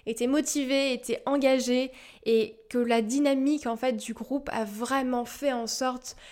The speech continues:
que, que tout le monde passe à l'action. Et je pense que vous le savez, sans action, il n'y a pas de résultat, en fait. Sans passage à l'action, ben, on n'a rien. Donc, euh, le passage à l'action, c'est, c'est un petit peu la clé.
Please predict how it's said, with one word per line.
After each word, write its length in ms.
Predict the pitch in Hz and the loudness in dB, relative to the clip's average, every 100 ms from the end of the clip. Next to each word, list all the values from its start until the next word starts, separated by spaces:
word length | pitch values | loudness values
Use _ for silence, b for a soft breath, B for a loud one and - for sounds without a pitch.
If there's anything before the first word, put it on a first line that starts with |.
| B _ | B _
que, 260 | 226 185 - | -6 -6 -6
que 80 | - | -6
tout 220 | 247 - | -6 -2
le 80 | 277 | 0
monde 280 | 262 262 247 | 0 0 0
passe 200 | 233 233 | 0 2
à 80 | 220 | 0
l'action. 480 | 220 - 240 247 240 | 0 -2 0 0 -2
Et 400 | - 214 202 196 B B B B - | -2 -2 -2 -6 B B B B -8
je 160 | 233 - | -8 -2
pense 240 | 240 233 | -4 0
que 100 | 233 | 0
vous 120 | 220 | 2
le 40 | 220 | 2
savez, 520 | 233 226 247 247 233 | 4 6 6 4 2
sans 280 | - 233 214 | -2 0 0
action, 480 | 214 - 233 240 | -2 -4 -2 0
il 60 | 226 | -2
n'y 40 | |
a 60 | 180 | -4
pas 160 | - 202 | -4 -4
de 100 | 196 | -2
résultat, 480 | 202 196 185 240 | -4 -4 -2 -2
en 120 | 208 190 | -2 -6
fait. 240 | 196 175 | -10 -8
Sans 160 | - 220 | -8 -4
passage 520 | 214 214 226 233 202 | -4 -2 0 0 -2
à 240 | 196 - | -6 -6
l'action, 440 | 202 196 - 285 262 | -6 -8 -6 -4 -4
ben, 200 | - - b b b b _ - | -6 -14 b b b b _ 4
on 80 | 359 | 6
n'a 140 | 277 | 4
rien. 360 | 214 220 302 392 208 | 2 0 0 -4 -4
Donc, 320 | 226 226 208 | -2 -2 -2
euh, 240 | 180 175 180 202 - - 208 | -6 -6 -10 -14 -18 -14 -10
le 80 | |
passage 260 | 196 226 247 | -6 -4 -2
à 40 | |
l'action, 320 | 190 180 - 277 | -2 -4 -6 -8
c'est, 240 | - - | -8 -10
c'est 140 | - 202 | -8 -8
un 80 | 208 | -2
petit 160 | 415 | -2
peu 100 | 427 | 0
la 100 | - | -2
clé. 360 | - 190 - | -2 -6 -6